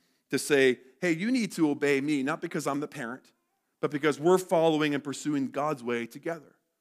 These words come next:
We're doing this together." And so with this huge value of covenant, of interdependence, and discipleship that we are leaning into, and that, that strengthens the family home. If you missed any of those messages, I would encourage you to go back and take a listen and allow them to encourage you. But today we're gonna conclude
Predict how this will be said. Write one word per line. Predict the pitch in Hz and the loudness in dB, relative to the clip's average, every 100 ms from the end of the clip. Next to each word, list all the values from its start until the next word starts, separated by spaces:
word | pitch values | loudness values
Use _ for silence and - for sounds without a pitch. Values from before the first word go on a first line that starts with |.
| _ - | _ -8
We're | 120 | -4
doing | 127 | -4
this | 135 135 | -4 -8
together." | 165 160 135 - _ _ _ - | -10 -10 -14 -20 _ _ _ -8
And | 165 | -2
so | 214 | 2
with | |
this | 202 - | 0 2
huge | 240 254 208 - _ _ | 2 2 0 -6 _ _
value | 147 185 214 202 165 143 | 2 4 6 4 4 0
of | 131 - _ | 0 -10 _
covenant, | - 214 185 147 127 127 | -4 -2 0 0 -2 -6
of | 123 | -2
interdependence, | 190 202 170 - 170 165 139 135 - | -2 -2 -6 -6 -8 -4 -4 -6 -6
and | 151 143 139 _ _ | -6 -6 -8 _ _
discipleship | 139 - 180 196 160 127 131 113 117 | -8 -2 0 0 -6 -8 -6 -6 -6
that | 127 | -6
we | 139 | -2
are | 135 | -2
leaning | 143 165 156 | -2 -2 -2
into, | 156 165 147 | -4 -6 -6
and | 131 | -4
that, | 135 151 | -4 -8
that | 143 | -10
strengthens | - - 170 190 220 - 147 143 | -14 -14 -2 -2 -2 -6 -4 -4
the | 151 | -10
family | - 131 131 131 135 _ _ _ | -8 -6 -6 -6 -8 _ _ _
home. | - 170 135 | -2 0 0
If | 160 | -2
you | 156 | 2
missed | 185 185 | 2 2
any | 175 175 | -2 0
of | 160 | 0
those | 156 | 0
messages, | 160 170 190 180 170 | 0 -2 -2 -2 -2
I | 151 | -2
would | 147 | -4
encourage | 143 165 151 | -4 -4 -4
you | |
to | 151 | -8
go | |
back | 151 156 156 | -2 -2 -2
and | 160 - _ _ | -12 -16 _ _
take | 190 | -6
a | 180 | -2
listen | 185 180 135 117 | -2 -2 -6 -6
and | 117 | -8
allow | 117 131 143 135 | -4 -2 0 -2
them | 139 131 | -6 -8
to | 123 | -8
encourage | 127 - 131 127 120 117 | -12 -8 -8 -6 -8 -10
you. | 120 | -10
But | 110 | -4
today | 180 196 | 4 6
we're | 196 | 6
gonna | 180 170 | 4 2
conclude | 160 147 - 190 196 190 | 0 -6 -4 0 0 -2